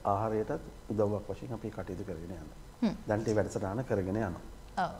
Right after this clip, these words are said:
Speaker 2: මම හිතන්නේ අපේ රටේ ආහාර අර්බුදය, ආර්ථික අර්බුදය මේ සියලු දේ වෙනුවෙන් බොහොම, අ, වටිනා කියන අරමුණු, අ, පෙරදරි කරගෙන නිර්මාණය වුණු ආයතනයක් තමයි හදබිම් අධිකාරිය කියලා කියන්නේ. ඉතින්, අ,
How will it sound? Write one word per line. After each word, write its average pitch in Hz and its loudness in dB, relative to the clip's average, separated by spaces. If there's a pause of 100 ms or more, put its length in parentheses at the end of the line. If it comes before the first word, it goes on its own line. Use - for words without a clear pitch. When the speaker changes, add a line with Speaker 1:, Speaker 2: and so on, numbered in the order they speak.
Speaker 2:
මම 190 0
හිතන්නේ 196 4
අපේ 180 2
රටේ 185 4
ආහාර 151 4
අර්බුදය, 190 4
ආර්ථික 165 4
අර්බුදය 202 4
මේ 196 2
සියලු 196 2
දේ 220 6
වෙනුවෙන් 220 4
බොහොම, 208 2
අ, 226 2 (480)
වටිනා 220 6
කියන 254 4
අරමුණු, 220 8 (100)
අ, 175 4
පෙරදරි 196 4
කරගෙන 202 2
නිර්මාණය 185 2
වුණු 185 -2
ආයතනයක් 175 -2
තමයි 175 0
හදබිම් 170 0
අධිකාරිය 160 0
කියලා 160 -2
කියන්නේ. 330 2 (420)
ඉතින්, 226 6
අ, 165 8